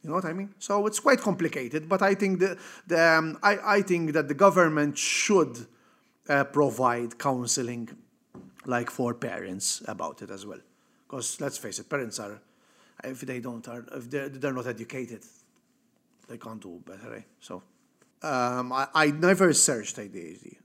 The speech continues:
I just going around with, on the TikTok videos and watching things, and there was, like, this guy, like, "Fourteen symptoms. You, you diagnose in sixty seconds. Maybe,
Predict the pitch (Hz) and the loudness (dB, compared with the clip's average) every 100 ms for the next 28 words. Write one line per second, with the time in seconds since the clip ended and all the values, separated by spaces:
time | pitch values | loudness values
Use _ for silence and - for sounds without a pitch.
0 | _ 135 139 156 143 135 127 131 123 123 | _ -4 -2 0 0 0 0 -2 -2 -4
1 | 120 120 - - 113 - 101 104 - - | -6 -8 -12 -18 -18 -16 -16 -16 -16 -16
2 | - - 117 120 117 127 120 113 - 101 | -12 -10 -8 -10 -8 -8 -8 -12 -16 -16
3 | 98 - 78 113 143 147 _ _ _ _ | -16 -16 -14 -12 -12 -14 _ _ _ _
4 | - 233 233 220 220 202 - _ _ - | -10 -6 -4 -4 -4 -6 -10 _ _ -20
5 | _ _ _ _ 151 151 151 151 147 175 | _ _ _ _ -4 -4 -4 -8 -2 0
6 | 175 196 226 - 277 294 262 233 - 196 | 2 0 -6 -4 0 2 4 4 4 0
7 | - 143 117 110 - 135 147 87 165 147 | 0 -4 -4 -10 -10 -8 -6 -6 0 0
8 | 151 151 147 147 175 175 160 190 196 156 | 0 -2 -4 0 0 0 4 6 6 4
9 | 151 - 262 - 185 190 185 185 147 135 | 2 0 0 -2 2 4 4 2 0 -4
10 | 165 254 247 202 233 233 | 4 4 6 4 4 4